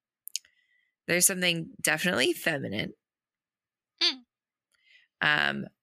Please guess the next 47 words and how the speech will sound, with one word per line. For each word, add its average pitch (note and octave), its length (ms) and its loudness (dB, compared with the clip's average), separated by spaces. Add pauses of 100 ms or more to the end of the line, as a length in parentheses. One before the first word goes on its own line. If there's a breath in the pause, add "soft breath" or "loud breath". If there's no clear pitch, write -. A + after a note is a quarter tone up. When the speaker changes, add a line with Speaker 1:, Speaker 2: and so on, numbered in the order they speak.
(160)
Speaker 1:
and D3+ 360 -2 (440)
all E3 180 2
fem-, E3+ 460 2
or D3 220 2
divine D#3 500 2
feminine - 480 -6 (180)
is D3+ 140 -4
what D3 100 0
I B2 80 -2
wrote. A#2 260 -4 (600)
Um, D3+ 80 4
Speaker 2:
Mm. C#3+ 320 2
Speaker 1:
definitely F3+ 320 2
a D3+ 60 2
divine E3+ 380 0
feminine E3 400 -2
energy C#3 460 -2
that - 160 -6
we D3+ 100 -2
think C#3+ 240 -4
about - 420 -4 (340 soft breath)
when C#3+ 100 0
it - 80 -2
comes C3 280 0
to C3+ 100 0
rebirth B2+ 520 -2
and - 120 -4
the - 80 -6
coming - 260 -4
of - 80 -6
spring. - 400 -2 (1600 loud breath)
So G3 120 2
this F#3 220 2
is G3+ 140 4
also D#3 300 2
an D3 100 0
indication D3 500 0
of C#3 120 -6
what - 200 -2
kind C#3+ 160 -2
of C3 120 0
season C#3+ 520 2
and C3 140 -2
what - 160 -6
kind - 180 -2
of - 120 -2
summer D3 560 0